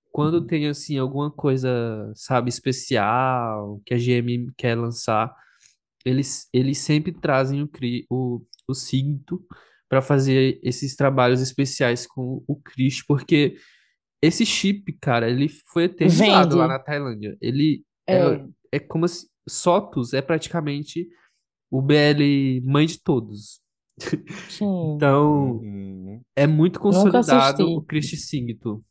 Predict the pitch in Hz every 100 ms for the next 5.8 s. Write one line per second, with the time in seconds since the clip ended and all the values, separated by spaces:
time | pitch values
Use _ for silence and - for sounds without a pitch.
0 | _ - 135 - 147 - - 143 143 135
1 | 139 - 160 - 160 156 113 110 110 -
2 | 117 120 _ _ _ - _ _ _ _
3 | _ _ _ _ 139 190 - 151 107 113
4 | 110 131 160 165 143 143 147 165 202 -
5 | 170 156 156 156 190 180 185